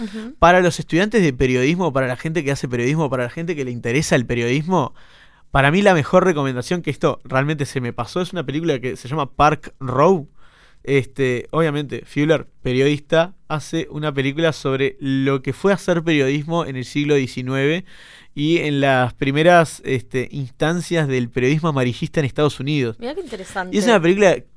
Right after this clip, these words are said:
Speaker 2: creo que si no me equivoco, del año cincu-, cincuenta y dos, Park
Speaker 1: Es una película que ya se pasó en cine universitario.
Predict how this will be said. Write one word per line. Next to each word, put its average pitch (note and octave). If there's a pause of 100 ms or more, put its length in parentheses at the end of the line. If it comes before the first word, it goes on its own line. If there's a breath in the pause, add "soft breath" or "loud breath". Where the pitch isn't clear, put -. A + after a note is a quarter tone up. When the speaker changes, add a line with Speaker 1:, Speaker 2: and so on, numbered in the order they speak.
(240)
Speaker 2:
creo A3+
que F3
si -
no F3+
me F#3+
equivoco, F3
del D#3
año F3
cincu-, C#3+
cincuenta C#3+
y C#3
dos, F#3+
Park D#3
Speaker 1:
Es A#3+
una C4
película B3
que A#3
ya A3
se A#3
pasó G#3
en G#3
cine A3
universitario. G3+